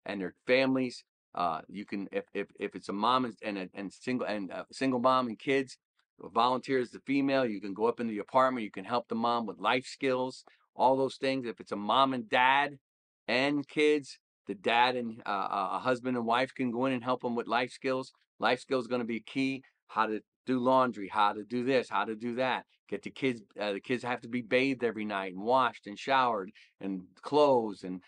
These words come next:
get 'em ready for school. All these things, all the natural routine things that we do that are normal, for many people that are homeless, they're gonna have to be retaught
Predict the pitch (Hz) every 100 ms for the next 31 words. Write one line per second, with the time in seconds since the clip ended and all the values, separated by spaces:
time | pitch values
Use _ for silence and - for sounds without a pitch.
0 | _ - 117 127 131 131 123 - - 156
1 | 139 110 - _ - 135 156 156 147 -
2 | 160 131 113 139 156 147 135 139 147 -
3 | 135 127 135 - 156 143 139 123 120 107
4 | 127 208 156 131 117 110 104 107 104 98
5 | 104 - _ _ 117 113 127 143 139 135
6 | 127 117 113 135 135 135 - _ _ -
7 | 110 127 - 98 113 113 135 131 131 127